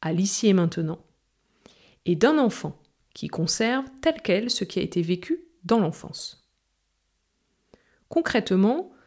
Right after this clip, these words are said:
nous abordons donc à chaque instant la réalité avec trois possibilités. Plaquer dessus des modèles parentaux introjectés, autrement dit, être dans notre parent, reproduire ce que nous avons vécu dans le passé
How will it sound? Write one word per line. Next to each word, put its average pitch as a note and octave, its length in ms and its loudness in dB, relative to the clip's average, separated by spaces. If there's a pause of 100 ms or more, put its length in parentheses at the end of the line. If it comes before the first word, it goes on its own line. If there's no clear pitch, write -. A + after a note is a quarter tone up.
(420)
nous F3 220 0
abordons A3 400 4
donc G3+ 280 4
à - 60 -4
chaque C4+ 300 0
instant A3+ 520 -2
la F3+ 140 -4
réalité E3+ 680 -2
avec A3+ 640 -2
trois F4+ 200 2
possibilités. G3 720 -2 (1200)
Plaquer D#4 320 4
dessus A#3+ 460 0
des F#3+ 120 2
modèles E3 340 2
parentaux F#3+ 600 2
introjectés, F3+ 760 -2 (100)
autrement F3 420 0
dit, E3+ 340 -4 (480)
être F3 220 0
dans D#3+ 140 0
notre - 260 -2
parent, D#3+ 340 -4 (1300)
reproduire B3 680 4
ce - 100 -2
que F#3+ 120 -2
nous F3+ 180 4
avons E3 200 2
vécu G3 300 2
dans F#3+ 140 4
le E3+ 100 6
passé F3 560 0